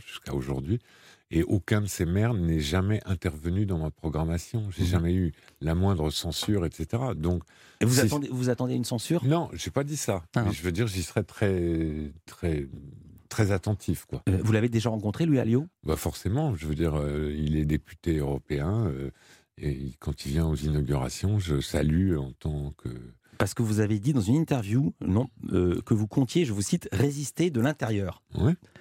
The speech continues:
Speaker 2: Résister à quoi ?
Speaker 1: Bah, résister, c'est-à-dire que c'est, je trouve que c'est trop facile de dire, euh, « Ah, le Front National arrive à Perpignan, donc je m'en vais ». Euh,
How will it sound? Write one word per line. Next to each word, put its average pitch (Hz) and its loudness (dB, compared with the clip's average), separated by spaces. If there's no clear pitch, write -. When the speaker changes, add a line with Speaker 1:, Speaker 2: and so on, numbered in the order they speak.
Speaker 2:
Résister 104 0
à 104 0
quoi ? 104 -2
Speaker 1:
Bah, 90 -2
résister, 107 0
c'est-à-dire 95 0
que 87 0
c'est, - -8
je - -10
trouve - -4
que 95 0
c'est 87 0
trop - 0
facile 143 0
de 90 0
dire, 104 2
euh, « 80 0
Ah, 92 0
le 107 2
Front 92 -6
National 92 0
arrive 90 0
à 85 -2
Perpignan, 87 -4
donc 90 -4
je 76 -8
m'en 90 0
vais ». 151 -2
Euh, 76 -2